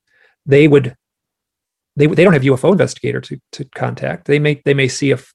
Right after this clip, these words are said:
an apparition in the sky or something, but I'm just, I'm, I'm not so locked into the,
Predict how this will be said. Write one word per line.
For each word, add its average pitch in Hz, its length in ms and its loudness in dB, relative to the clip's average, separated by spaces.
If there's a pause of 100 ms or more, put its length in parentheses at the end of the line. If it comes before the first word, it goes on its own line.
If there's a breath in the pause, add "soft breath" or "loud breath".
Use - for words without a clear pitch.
(100)
an 135 120 -4
apparition 131 560 -4
in 127 80 -4
the 127 80 -6
sky 131 280 -4
or 131 100 -4
something, 135 240 -6
but 156 100 2
I'm 196 140 4
just, - 180 0 (380 loud breath)
I'm, 151 420 -2
I'm 139 120 -2
not 175 260 0 (420)
so 165 220 -4
locked 151 300 -2
into 147 240 -6
the, 127 340 -4